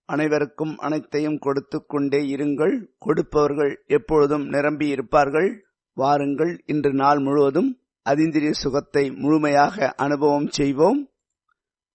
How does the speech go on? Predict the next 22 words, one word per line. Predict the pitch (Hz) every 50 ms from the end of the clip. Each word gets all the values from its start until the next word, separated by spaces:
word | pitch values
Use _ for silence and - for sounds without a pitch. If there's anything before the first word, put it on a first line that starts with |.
| -
உள்நோக்கு | 160 151 151 151 151 147 - - -
முகமுள்ளவராக | 147 143 139 143 147 147 143 143 143 143 143 143 143 139 139 139 - -
மாறிவிட்டு | 135 131 135 139 139 139 139 139 - - - 180 185 254 269 - _ _ _ _ _ _ _
இரு | - 147 156 156 151
புருவ | - 156 143 143 151 156 147
மத்தியில் | 139 143 139 120 139 139 143 151 151 147 135 - _
அமர்ந்து | - 156 156 151 147 139 139 147 143
கொள்ளுங்கள். | - - 143 143 147 147 143 143 143 135 156 196 294 269 - _ _ _ _ _ _ _ _ _ _ _ _ -
உள்நோக்கு | 196 220 180 170 170 175 170 - - 147
முகத்தின் | 139 143 131 151 143 - - 151 143 139
குகை | 143 - - 147 - 151 151 160 233 220 - _ _ _
இரு | - 139 151 147 151
புருவ | - 143 147 151 156 151 143
மத்தியாகும். | 139 139 135 123 147 151 143 139 139 - - 180 285 147 269 - _ _ _ _ _ _ _ _ _
ஆழ்ந்த | - 139 143 156 160 160 156 156 160 - -
அமைதியை | - 135 143 143 147 151 143 147 151 151 156 156 -
அனுபவம் | - - 143 147 147 143 147 147 147 147 151
செய்யுங்கள். | - - 147 135 139 139 147 139 143 139 147 160 196 262 254 - _ _ _ _ _ _ _ _ _
நான் | - - 147 143 135 127 -
மிகவும் | - 147 147 139 151 151 151 165 165 156 - -
அமைதியாக | - 143 143 143 143 143 147 147 147 143 147 - 151 143
இருக்கின்றேன். | 139 139 151 - - 170 151 147 131 147 165 185 226 269 240 _